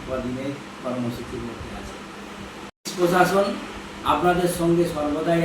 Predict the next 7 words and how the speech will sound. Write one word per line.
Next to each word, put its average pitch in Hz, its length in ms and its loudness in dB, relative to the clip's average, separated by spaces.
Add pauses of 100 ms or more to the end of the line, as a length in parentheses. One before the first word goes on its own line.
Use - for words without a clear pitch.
আছে 196 180 0 (840)
এবং 214 200 10 (340)
তার 165 260 2
সঙ্গে 190 300 -2
সঙ্গে 175 240 2 (140)
আমাদের 175 300 2 (100)
তৃণমূল 175 380 2